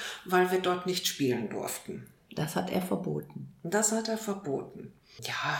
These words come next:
Speaker 1: äh, dass, dass er irgendwie so im Nachhinein, äh, was zu verbergen hatte oder vielleicht noch was, äh, verbuddelt haben könnte, der Gedanke kam mir, äh,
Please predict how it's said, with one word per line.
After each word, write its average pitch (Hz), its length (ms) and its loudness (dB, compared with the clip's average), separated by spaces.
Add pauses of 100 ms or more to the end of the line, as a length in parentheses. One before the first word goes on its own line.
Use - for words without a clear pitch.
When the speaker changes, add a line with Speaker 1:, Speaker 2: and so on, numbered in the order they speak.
(520)
Speaker 1:
äh, 139 160 -4
dass, - 320 -4
dass - 340 -2
er - 260 -10 (140)
irgendwie 170 300 -4
so 143 160 -2
im 143 80 -2
Nachhinein, 185 800 4
äh, 165 320 2
was 151 240 0
zu 147 80 -2
verbergen 175 720 4
hatte 185 560 2
oder 160 220 -4
vielleicht 156 420 -2
noch 160 220 -2
was, 156 300 -2
äh, 160 340 0
verbuddelt 185 560 4
haben 202 340 2
könnte, 196 400 4
der 190 180 2
Gedanke 190 540 2
kam 180 320 2
mir, 196 260 4 (600)
äh, - 60 0